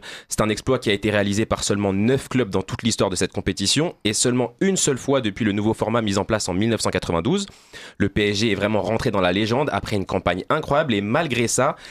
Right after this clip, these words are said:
visiblement, plusieurs milliers de supporters étaient malheureux au point de casser tout ce qui leur passait sous la main. Pourtant, je ne comprends pas, Emmanuel Macron avait promis qu'il serait intraitable avec ses comportements.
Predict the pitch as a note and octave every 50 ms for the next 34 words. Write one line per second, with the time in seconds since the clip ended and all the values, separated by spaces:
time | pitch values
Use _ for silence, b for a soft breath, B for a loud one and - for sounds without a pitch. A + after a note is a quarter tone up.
0 | B B B B B A2 C#3 E3 F3+ D#3+ E3+ E3 D#3+ E3+ F#3 F3+ - F3+ F3 F3
1 | E3 G3 F#3+ F3+ E3 D#3 - C#3+ D3 D3 - C#3+ B2 C#3+ B2+ - - D#3 C#3+ B2
2 | A#2+ - B2 A#2+ A#2+ B2+ D3 F3+ F#3+ F#3+ E3+ D#3+ C#3 A#2+ A#2+ C3 D#3+ E3 C3+ A#2+
3 | - C3 C#3+ D3+ B2+ A2+ G#2 - - B2+ A#2 - - D3 D#3 D3+ - - F#3 F#3+
4 | - - D3+ C#3 - - A#2 A2 - D#3 - - E3+ A#2 F2+ F#2 A2 E3 - B
5 | B B B B B - D#2+ - - B2+ C3+ G#2 F#2 F2+ E2 D#2+ E2 E2 E2 D#2+
6 | - - G3 G3+ - - A2 - - C#3+ E3+ C3+ A2 G2 G2 F#2 F2+ E2+ - -
7 | - A2 F2+ E2+ - - - C#3+ C#3 D#3+ D#3+ - - G#2 - - F#2+ F#2 - -
8 | _ - D#3 E3 D#3+ - - C3 - C3 A#2 F#2+ F2+ F2 F2+ - - - D#3 C3
9 | B2 - - - F#2+ F#2 G#2+ D3+